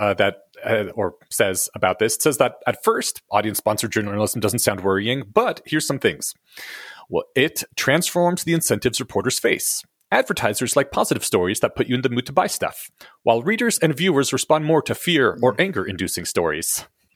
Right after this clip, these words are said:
Uh, advertisers don't really care what the news says, but readers like news that confirms what they already believe. Subscribers are more likely to keep paying if they feel emotionally engaged with the individual journalists they sponsor.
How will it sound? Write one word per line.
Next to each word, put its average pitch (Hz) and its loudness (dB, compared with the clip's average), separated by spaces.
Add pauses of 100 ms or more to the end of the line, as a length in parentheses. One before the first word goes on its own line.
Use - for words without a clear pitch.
(760)
Uh, 110 2
advertisers 131 0
don't 120 0
really 110 -4
care 127 2
what 107 0
the 110 2
news 101 -2
says, 101 0
but 156 0
readers 160 0
like 127 0
news 127 -2
that 110 0
confirms 107 -2
what 117 -4
they 107 4
already 95 2
believe. - -4 (680)
Subscribers 143 2
are 127 4
more 127 2
likely 135 0
to 131 -2
keep - -8
paying 143 0
if - -6
they 120 0
feel 127 2
emotionally 131 0
engaged 110 0
with - -2
the 113 -8
individual 135 0
journalists 107 0
they 107 -2
sponsor. - -2